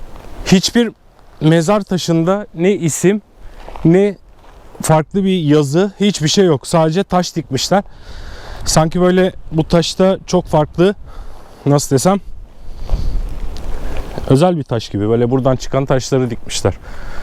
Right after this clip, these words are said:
Çok yüksek, böyle ürpertici bir yer.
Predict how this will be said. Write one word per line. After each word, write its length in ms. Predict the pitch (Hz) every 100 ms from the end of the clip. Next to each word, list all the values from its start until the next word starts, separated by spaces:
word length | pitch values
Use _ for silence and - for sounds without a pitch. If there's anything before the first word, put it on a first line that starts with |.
| - - -
Çok 260 | - 165 -
yüksek, 360 | 151 - 160 - - - - - -
böyle 360 | 127 127 156 - - - - - - - - - - - - - - - - - - - - - - -
ürpertici 680 | - 131 151 139 147 143 165 147 - - - -
bir 140 | 139
yer. 180 | 135